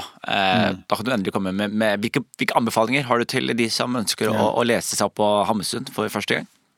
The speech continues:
Speaker 2: Ja. Nei, så som sagt, så vi har snakket en del om sult, så jeg ville sagt begynn med det. Eh, det er jo, eh, helt, eh, opplagt. Eh, en annen fin roman,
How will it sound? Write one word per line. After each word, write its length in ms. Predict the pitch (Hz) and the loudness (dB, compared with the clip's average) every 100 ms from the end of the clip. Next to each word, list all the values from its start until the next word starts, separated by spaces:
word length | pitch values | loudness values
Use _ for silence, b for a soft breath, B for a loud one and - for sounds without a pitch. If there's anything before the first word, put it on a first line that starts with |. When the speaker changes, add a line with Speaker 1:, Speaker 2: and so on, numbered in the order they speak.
| _ | _
Speaker 2:
Ja. 140 | 113 95 - B B B | -8 -8 -10 B B B
Nei, 140 | 123 120 | -4 0
så 160 | 123 | 0
som 160 | 120 127 | 0 -2
sagt, 240 | 139 175 | -2 -2
så 160 | - 127 | 0 0
vi 80 | 120 | 0
har 60 | 117 | 0
snakket 220 | 127 - | -4 -2
en 80 | 110 | -2
del 100 | 104 | -2
om 80 | |
sult, 320 | 104 135 196 - | 0 2 0 -2
så 160 | - 120 | -4 0
jeg 140 | 110 | 0
ville 200 | 107 98 | 0 -2
sagt 280 | 101 117 110 | -2 -4 -4
begynn 260 | 113 107 98 | -4 -2 -2
med 140 | 98 | -4
det. 140 | 98 165 170 - | -2 -4 -6 -8
Eh, 420 | 120 110 107 104 104 | -4 -2 -2 -4 -6
det 100 | 107 | -6
er 140 | 95 95 | -6 -8
jo, 280 | 95 95 92 | -8 -10 -8
eh, 320 | 92 92 92 | -10 -10 -10
helt, 280 | 95 - - | -12 -16 -12
eh, 180 | 95 95 | -10 -8
opplagt. 500 | 107 127 202 - - B B B B B B _ 123 | -6 -4 -4 -4 -20 B B B B B B _ 2
Eh, 280 | 123 123 - | 4 2 0
en 140 | 127 120 | 2 4
annen 220 | 117 135 | 4 2
fin 240 | - 120 | 2 2
roman, 640 | 120 117 107 104 127 131 | 2 2 0 2 2 2